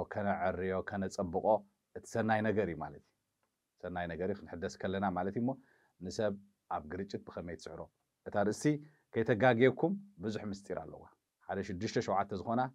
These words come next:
ኣገደስቲ ነጥብታት ምስ ሰባት ኣብ ዘለና ግርጭት ብኸመይ እናተዓወትቲ ኮይና ንወፅእ ዝብል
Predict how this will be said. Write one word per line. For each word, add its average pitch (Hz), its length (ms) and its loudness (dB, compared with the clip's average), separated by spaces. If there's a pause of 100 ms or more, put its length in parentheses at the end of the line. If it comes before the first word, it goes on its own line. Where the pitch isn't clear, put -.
(240)
ኣገደስቲ 98 500 -2
ነጥብታት 98 460 -2
ምስ 87 180 -10
ሰባት 95 240 0
ኣብ 85 140 0
ዘለና 95 480 0
ግርጭት 98 420 -2 (480)
ብኸመይ 101 260 -4
እናተዓወትቲ 92 520 -4
ኮይና 90 260 -6
ንወፅእ 104 380 -2
ዝብል 131 220 6